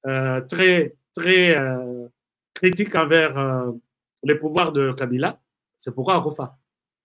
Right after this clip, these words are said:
Vous voyez de quoi il est mort, Akufa na malaria, t'sais.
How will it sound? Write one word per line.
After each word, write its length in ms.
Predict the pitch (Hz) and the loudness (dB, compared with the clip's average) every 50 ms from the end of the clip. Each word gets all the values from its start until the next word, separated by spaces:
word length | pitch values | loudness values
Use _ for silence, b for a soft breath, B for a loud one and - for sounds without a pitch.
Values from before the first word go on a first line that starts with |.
| _ _ _ _ _ _ _ _ _ _ _ _ - | _ _ _ _ _ _ _ _ _ _ _ _ 2
Vous 80 | 143 | 2
voyez 120 | 175 190 220 | 4 4 4
de 100 | 208 202 | 4 6
quoi 160 | 196 214 208 | 6 6 6
il 100 | 196 175 | 6 6
est 80 | 175 170 | 4 4
mort, 180 | 165 165 160 156 | 4 2 2 0
Akufa 280 | 151 160 170 180 190 | 0 -2 -2 -4 -2
na 60 | 170 | -2
malaria, 420 | 143 139 131 131 123 123 147 139 131 | -2 0 0 -2 -2 -2 -2 -4 -4
t'sais. 160 | 151 160 - | -6 -10 -14